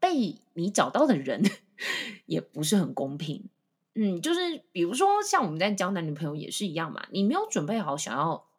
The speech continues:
进入一段新的感情，你只是觉得说，哎，别人，别人可能对你很好，或者是，哇，我好像身边就只剩下这个人会跟我互动，那我可能就试试看。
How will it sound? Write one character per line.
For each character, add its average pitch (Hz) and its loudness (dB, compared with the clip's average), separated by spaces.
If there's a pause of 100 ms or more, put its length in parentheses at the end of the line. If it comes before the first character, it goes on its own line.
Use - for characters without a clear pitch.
(320)
进 247 -2
入 220 0
一 160 -6
段 170 0
新 165 -4
的 156 -8
感 - -10
情， - -4 (520)
你 247 -2
只 240 0
是 214 -2
觉 160 -2
得 165 -2
说， 170 -2
哎， 185 0
别 202 -2
人， 160 -6
别 160 -2
人 196 -2
可 202 -2
能 147 -8
对 156 -6
你 135 -10
很 - -14
好， - -16
或 269 4
者 180 0
是， - -8 (280)
哇， 147 -2
我 - 0
好 160 -2
像 160 -2
身 208 0
边 247 0
就 247 -4
只 - -10
剩 208 -6
下 254 0
这 269 -4
个 208 0
人 131 -4
会 156 -4
跟 151 -6
我 - -8
互 - -10
动， - -2 (200)
那 185 -2
我 151 -4
可 151 -6
能 135 -10
就 147 -4
试 170 -8
试 151 -6
看。 156 -6